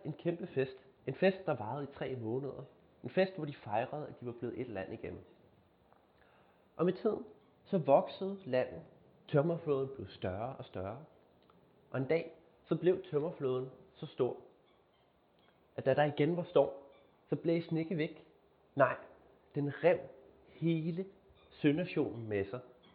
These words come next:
Hele landmassen sad nu fast på tømmerflåden og kunne flyde. Og så sejlede den ud på havet. Det betyder,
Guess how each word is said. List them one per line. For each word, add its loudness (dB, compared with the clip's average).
Hele 2
landmassen 2
sad -2
nu 0
fast -4
på -10
tømmerflåden -2
og -16
kunne -8
flyde. 4
Og -4
så -2
sejlede 2
den -2
ud 4
på -10
havet. -8
Det 2
betyder, 0